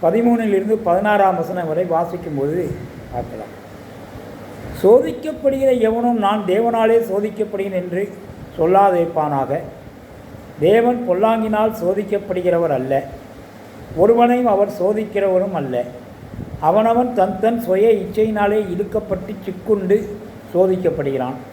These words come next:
பின்பு இச்சையானது கற்பந்தரித்து பாவத்தை பிறப்பிக்கும், பாவம் பூர்ணமாகும்போது மரணத்தை பிறப்பிக்கும்." ஆகவே இந்த மரணத்திலிருந்து தப்ப வேண்டுமென்றால் நம்முடைய மனநிலையை ஏக சிந்தனையாக கர்த்தரை நோக்கியே வைத்திருக்க வேண்டும்.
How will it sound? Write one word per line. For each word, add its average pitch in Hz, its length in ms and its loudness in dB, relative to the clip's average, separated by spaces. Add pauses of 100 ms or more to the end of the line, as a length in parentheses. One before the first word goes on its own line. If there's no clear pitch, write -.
(460)
பின்பு 214 260 0
இச்சையானது 220 720 4
கற்பந்தரித்து 202 760 -2
பாவத்தை 190 440 0
பிறப்பிக்கும், 151 580 -4 (540)
பாவம் 240 520 4
பூர்ணமாகும்போது 202 760 2
மரணத்தை 220 480 0
பிறப்பிக்கும்." 143 680 -8 (400)
ஆகவே 175 360 2
இந்த 156 160 -2
மரணத்திலிருந்து 170 640 -2
தப்ப 147 260 -2
வேண்டுமென்றால் 139 640 0 (960)
நம்முடைய 156 360 2
மனநிலையை 143 680 0 (800)
ஏக 196 360 2
சிந்தனையாக 147 760 -2 (1120)
கர்த்தரை 190 400 4
நோக்கியே 170 360 -2
வைத்திருக்க 143 460 -2
வேண்டும். 127 460 -6